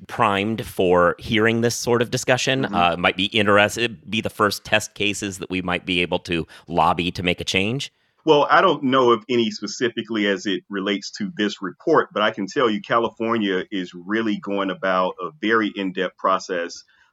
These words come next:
Speaker 2: of questioning all the assumptions about its bar exam and the extent to which it aligns with, uh, the practice of law in that state. And, and I think they're about to impanel a blue ribbon commission to
Speaker 1: Okay.
Speaker 2: talk about the future of the bar exam and to really make,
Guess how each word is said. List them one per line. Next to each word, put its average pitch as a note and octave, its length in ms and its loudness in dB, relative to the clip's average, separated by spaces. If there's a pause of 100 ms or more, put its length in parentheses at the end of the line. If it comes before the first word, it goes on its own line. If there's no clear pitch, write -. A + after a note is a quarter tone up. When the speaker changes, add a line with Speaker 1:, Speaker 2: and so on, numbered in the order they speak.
(100)
Speaker 2:
of G2+ 160 -2
questioning A2+ 520 0
all A2+ 220 2
the G2 100 -4
assumptions E2 680 -6 (160)
about G2 360 0
its F#2+ 100 -10
bar G2 260 0
exam F2+ 420 -6
and F2 140 -6
the F#2+ 140 -2
extent - 480 -8
to G#2+ 60 -8
which F#2+ 280 -4
it F#2 80 -6
aligns F2+ 480 -2 (140)
with, F2 260 -4 (420)
uh, F#2+ 200 4
the F#2 100 -8
practice G#2 400 -2
of F2+ 100 -16
law F2 360 -2 (240)
in G#2 180 -2
that G#2+ 240 0
state. F2+ 380 -6
And, F#2+ 220 -2
and G2 180 -4
I G2 100 0
think C#3 160 -2
they're A2 120 2
about G#2 260 2
to - 100 -6
impanel G2+ 500 -2
a F2+ 60 -10
blue A2 220 -2
ribbon G#2 280 -2
commission F2+ 500 -6 (200)
to - 80 -14
Speaker 1:
Okay. F#2 100 -14
Speaker 2:
talk A#2+ 220 0
about G2+ 300 0 (160)
the A#2+ 80 -8
future A2 180 -4
of G2 80 -2
the F#2+ 60 -6
bar G2 260 0
exam F#2+ 320 -4
and F#2 140 -6
to G2+ 100 -12
really G2+ 380 -2
make, F#2+ 420 -4